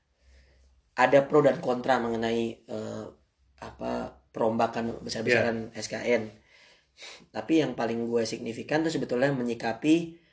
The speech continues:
Speaker 1: goalkeeper.
Speaker 2: Iksan, kepergian Iksan ya.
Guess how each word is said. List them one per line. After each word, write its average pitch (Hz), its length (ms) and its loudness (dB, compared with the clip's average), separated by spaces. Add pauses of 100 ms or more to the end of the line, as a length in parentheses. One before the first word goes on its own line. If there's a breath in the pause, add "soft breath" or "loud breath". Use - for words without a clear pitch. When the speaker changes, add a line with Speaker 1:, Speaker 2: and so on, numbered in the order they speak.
(120)
Speaker 1:
goalkeeper. 127 800 0 (540)
Speaker 2:
Iksan, 123 400 4
kepergian 123 400 0
Iksan 123 320 2
ya. 113 320 0